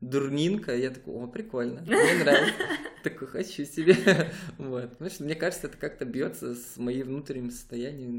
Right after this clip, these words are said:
Speaker 1: мироощущением, что я где-то там тоже.
Speaker 2: С дурнинкой.
Speaker 1: Да.
Speaker 2: Короче, ребят, главное, чтобы всё билось с вашей внутренней дурнинкой.
Speaker 1: Да.
Speaker 2: И стремительно или не очень мы подходим к моей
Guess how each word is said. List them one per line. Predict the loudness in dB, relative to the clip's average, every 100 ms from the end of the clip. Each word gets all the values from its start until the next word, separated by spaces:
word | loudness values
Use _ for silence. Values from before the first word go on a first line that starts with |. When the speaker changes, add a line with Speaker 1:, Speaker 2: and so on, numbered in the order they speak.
| -4
Speaker 1:
мироощущением, | -4 -6 -10 -8 -10
что | -12 -16 -14
я | -12 -12
где-то | -12 -16 -16
там | -12 -12
тоже. | -12 -14 -16 -20 _ _ -18
Speaker 2:
С | -16 -16
дурнинкой. | -16 -16 -18 -18 -14
Speaker 1:
Да. | -10 -10 -12 -18 _ -20
Speaker 2:
Короче, | -18 -16 -16 -20 -20
ребят, | -20 -20 -20 -20 -20 -20
главное, | -20 -14 -14 -12 -14 -16 -20 -20
чтобы | -20 -20 -18 -18
всё | -14 -12
билось | -10 -10 -12 -14
с | -14
вашей | -14 -14 -14 -18 -14
внутренней | -14 -12 -14 -14 -14
дурнинкой. | -14 -14 -14 -16 -10
Speaker 1:
Да. | -8 -8 -12 -20 -20 -20 -20 -18
Speaker 2:
И | -14 -12 -12 -12 -14 -16 -18 -20 -20 -20 _ _ _ -20
стремительно | -14 -12 -12 -14 -18 -16 -18 -18
или | -14 -12
не | -10 -12
очень | -12 -12 -12
мы | -12
подходим | -16 -20 -16 -14 -14
к | -16
моей | -16 -14 -12